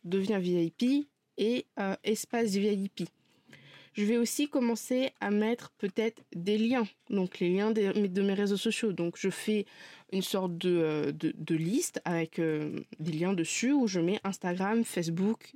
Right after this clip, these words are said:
Pinterest, LinkedIn, mon, euh, podcast, donc La Pause Café sur Spotify. Ensuite, ce que je fais, c'est que je fais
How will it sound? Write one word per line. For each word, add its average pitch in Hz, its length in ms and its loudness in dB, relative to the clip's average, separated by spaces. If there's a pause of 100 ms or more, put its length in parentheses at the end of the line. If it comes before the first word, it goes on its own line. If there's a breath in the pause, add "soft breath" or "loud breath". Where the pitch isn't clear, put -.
(120)
Pinterest, 190 680 0
LinkedIn, 185 460 2 (600 loud breath)
mon, 226 500 4
euh, 175 180 0
podcast, 190 480 -2
donc 160 200 -2
La 185 80 0
Pause 196 240 -4
Café 170 320 -4
sur 220 240 -4
Spotify. 196 720 -2 (960 loud breath)
Ensuite, 262 580 -2
ce - 140 -10
que 240 120 0
je - 160 -4
fais, 220 340 0
c'est - 160 -6
que 202 140 -2
je 196 160 2
fais 214 380 -2